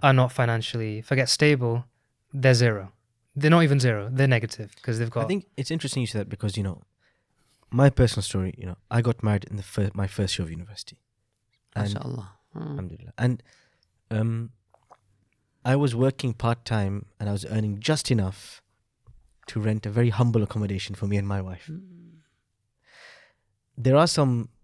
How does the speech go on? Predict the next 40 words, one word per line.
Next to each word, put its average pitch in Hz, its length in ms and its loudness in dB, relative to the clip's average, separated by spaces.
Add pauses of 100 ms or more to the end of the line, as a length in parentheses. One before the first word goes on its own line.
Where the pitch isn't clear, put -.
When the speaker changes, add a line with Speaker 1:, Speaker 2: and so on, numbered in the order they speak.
(140)
Speaker 2:
spouses 110 640 0
and 110 200 -2
there 127 80 4
are 131 80 4
some 110 340 -4 (120)
families, 101 560 -2 (100)
some 110 280 -6 (220)
father-in-laws, 98 540 -2
alhamdulillah, 98 360 -6
I 98 40 -4
have 98 100 -6
a - 20 -12
very 104 140 0
good 95 140 -6
father-in-law, 92 500 -6 (880)
he - 100 -20
took 110 160 -8
a - 20 -4
bit 107 120 -2
of 101 80 -4
a 95 60 -4
risk 104 260 -4
on 90 100 -4
me, 101 120 -2
but 98 180 -4 (460)
<coughs> - 460 -4
there 131 120 2
are 165 80 6
some 160 160 2
father-in-laws 110 460 2
who 104 80 -2
will 104 60 0
say, 107 140 -2
"No, 110 280 -2 (1200)
I 120 60 2
want 131 220 2
you - 40 -10
to 113 80 -6
be 117 140 0
earning 107 380 -2